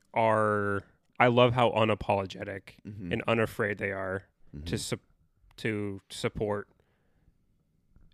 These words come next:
Speaker 1: a, an issue that has plagued society for such a long
Speaker 2: Yeah.
Speaker 1: time, but also some,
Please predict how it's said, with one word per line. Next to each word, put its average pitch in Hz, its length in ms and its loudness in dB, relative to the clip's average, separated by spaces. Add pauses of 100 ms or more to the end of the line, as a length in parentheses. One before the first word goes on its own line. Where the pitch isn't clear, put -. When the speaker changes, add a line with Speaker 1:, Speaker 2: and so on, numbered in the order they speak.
(260)
Speaker 1:
a, 107 420 2 (1200)
an 139 160 2
issue 139 380 2
that 110 340 2
has 107 180 0
plagued 107 360 -4
society 101 380 -4
for 104 100 -8
such - 220 -6
a 110 40 -6
long 98 160 -4
Speaker 2:
Yeah. 69 100 -6
Speaker 1:
time, 98 280 -6 (180)
but 120 120 2
also 120 280 4
some, 110 220 -2